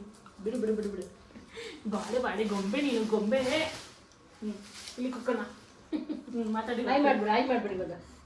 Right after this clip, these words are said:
Speaker 1: ಹಾಯ್ ಮಾಡ್ಬಿಡು. ಹಾಯ್.
Speaker 2: ಓಕೆ. ಕಾಣ್ತಾ ಇದ್ದಾವಳ?
Speaker 1: ಏನ್ ಬೇಕೆ ಬಂಗಾರಿ ನಿನ್ಗೆ? ಏನ್ ಬೇಕೆ?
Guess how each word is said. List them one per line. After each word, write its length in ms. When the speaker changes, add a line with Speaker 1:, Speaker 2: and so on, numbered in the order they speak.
Speaker 1:
ಹಾಯ್ 120
ಮಾಡ್ಬಿಡು. 300
ಹಾಯ್. 600
Speaker 2:
ಓಕೆ. 180
ಕಾಣ್ತಾ 300
ಇದ್ದಾವಳ? 300
Speaker 1:
ಏನ್ 140
ಬೇಕೆ 220
ಬಂಗಾರಿ 340
ನಿನ್ಗೆ? 440
ಏನ್ 160
ಬೇಕೆ? 440